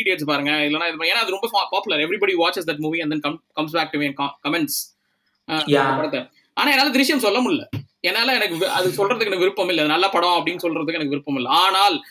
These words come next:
Speaker 1: நான் இப்பயும் சொல்றேன், making wise it's a very good movie. I am, I am really, really appreciate the making. Even திருஷ்யம் ஒன் ஆகட்டும், திருஷ்யம் டூ ஆகட்டும், மேக்கிங் நல்லா தான் இருந்தது.
Speaker 2: இல்ல, ரெண்டு படமுமே வந்துட்டு ரொம்ப நல்லா இருந்துச்சு. இன்ஃபேக்ட் எனக்கெல்லாம் வந்துட்டு அவர் ஒரு இன்ஸ்பிரேஷன் ஃபிகர்னு தான் சொல்வேன்,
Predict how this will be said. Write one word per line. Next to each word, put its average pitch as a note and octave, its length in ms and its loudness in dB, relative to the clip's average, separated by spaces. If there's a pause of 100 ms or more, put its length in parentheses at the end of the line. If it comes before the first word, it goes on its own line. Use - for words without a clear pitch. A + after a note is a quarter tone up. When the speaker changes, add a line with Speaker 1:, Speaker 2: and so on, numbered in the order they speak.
(160)
Speaker 1:
நான் E3+ 140 2
இப்பயும் F3+ 300 2
சொல்றேன், E3 280 0 (180)
making G#3+ 380 0
wise F#3 240 2
it's F#3 140 -2
a F3+ 100 2
very G#3+ 100 2
good A3+ 140 -2
movie. D#3 280 0
I C3+ 200 0
am, D3+ 80 -4 (160)
I A#3+ 80 0
am A3+ 120 -4
really, G3 360 2
really G3 280 2
appreciate F#3 460 -2
the D#3+ 100 2
making. E3+ 380 -2
Even G3 260 -2 (240)
திருஷ்யம் E3 300 -6
ஒன் D#3+ 160 -2
ஆகட்டும், F3 320 -4
திருஷ்யம் D3+ 300 -6
டூ E3 160 -2
ஆகட்டும், D#3 280 -2
மேக்கிங் F3 220 -2
நல்லா D3 200 0
தான் E3 120 0
இருந்தது. B2+ 220 -6 (720)
Speaker 2:
இல்ல, D3+ 440 4
ரெண்டு E3+ 220 2
படமுமே A3+ 380 4
வந்துட்டு A3 440 0
ரொம்ப E3+ 220 2
நல்லா E3 340 4
இருந்துச்சு. D#3 300 0
இன்ஃபேக்ட் E3+ 500 2 (300)
எனக்கெல்லாம் G#3 400 2
வந்துட்டு G3 440 2
அவர் D#3+ 260 4
ஒரு D3+ 300 6
இன்ஸ்பிரேஷன் G3+ 580 4
ஃபிகர்னு E3+ 300 0
தான் F3 120 0
சொல்வேன், D3 320 0